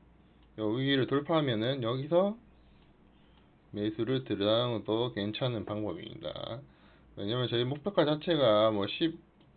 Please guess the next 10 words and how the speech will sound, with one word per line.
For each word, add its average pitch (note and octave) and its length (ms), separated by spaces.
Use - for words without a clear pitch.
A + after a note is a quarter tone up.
아까 A2+ 160
십칠 F#3 340
원이었죠. C#3+ 440
십칠 E3+ 300
원이기 D#3 300
때문에 G2+ 880
뭐 G#2+ 200
팔 D#3 220
원, C3+ 840
구 A#2 100